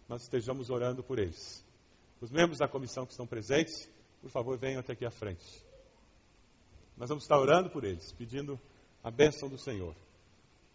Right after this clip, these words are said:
Mas nós vamos também estar orando por nós. Agora é um momento muito especial. Sabe como que você vai responder a esse apelo hoje? Você vai ficar de joelhos onde você está.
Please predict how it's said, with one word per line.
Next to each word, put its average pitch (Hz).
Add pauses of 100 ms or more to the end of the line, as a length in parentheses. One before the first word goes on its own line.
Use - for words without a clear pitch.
Mas 135
nós 165
vamos 180
também 165
estar 165
orando 156
por 165
nós. 127 (880)
Agora 147
é 156
um 156
momento 160
muito 202
especial. - (1200)
Sabe 202
como 226
que 202
você 180
vai 170
responder 151
a 135
esse 135
apelo 135 (100)
hoje? 156 (880)
Você 131
vai 156
ficar 156
de 147
joelhos 156
onde 147
você 139
está. 107